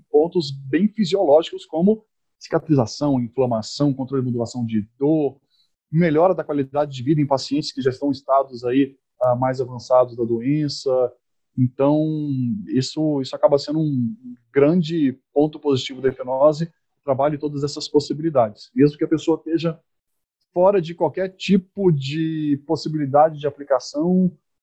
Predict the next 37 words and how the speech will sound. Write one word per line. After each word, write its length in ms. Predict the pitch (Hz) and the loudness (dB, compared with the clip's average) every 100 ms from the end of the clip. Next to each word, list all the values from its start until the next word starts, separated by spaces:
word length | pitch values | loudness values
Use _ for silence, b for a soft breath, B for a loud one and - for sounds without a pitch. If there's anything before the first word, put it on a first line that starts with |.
| _ 131 | _ -8
dos 480 | 131 131 147 165 | -6 0 2 2
conhecimentos 380 | - 156 151 151 | 0 -8 -4 -4
científicos 460 | 151 143 151 - 143 | -2 -2 -2 -2 -2
atuais, 420 | 143 147 147 151 | 0 0 0 -2
a 60 | 139 | -4
gente 240 | 151 147 | -6 -4
ainda 160 | 151 139 | -2 0
pode, 320 | 143 139 - | 0 -2 -6
quem 80 | 139 | 0
sabe, 420 | 139 143 143 143 _ _ | 4 4 4 -8 _ _
dar 180 | 131 151 | 0 0
qualidade 520 | 156 139 135 139 131 | 2 0 0 -2 -4
de 80 | 123 | -2
vida 180 | 135 135 | 0 0
pra 80 | 135 | -2
essa 140 | 139 | -6
pessoa 520 | 131 127 156 160 170 | -6 -6 -2 0 0
no 120 | 160 | -2
tempo 200 | 135 139 | -6 -6
que 80 | - | -2
ela 140 | 127 117 | -2 -2
tiver, 640 | - _ 131 165 156 151 _ _ _ _ | -6 _ -2 -2 -2 -6 _ _ _ _
né, 80 | 123 | 0
melhorando 460 | 131 127 127 135 | 2 4 2 0
as 100 | 123 | -2
respostas 640 | 120 110 - 131 123 120 - | -6 -10 2 2 2 -8 -14
fisiológicas 640 | - 131 123 123 117 113 | -8 -2 2 2 0 -8
que 80 | - | -2
ela 120 | 120 | 0
tem, 280 | 113 151 165 | 2 0 2
que 160 | 180 156 | 0 -2
vão 420 | 123 151 202 185 | 0 0 2 0
acabar 440 | 170 139 139 165 | -2 -2 0 0
estando 640 | 160 _ - 147 151 143 143 | -2 _ 0 0 0 2 2
associadas 1040 | 135 143 131 135 131 143 143 131 - _ _ _ _ - | 2 -6 -8 -2 0 0 0 -4 -6 _ _ _ _ 0
a 280 | 147 165 | 4 4
estados 1080 | 165 - _ 147 151 165 156 135 123 - | 2 -4 _ -2 0 -2 -2 -2 -4 -14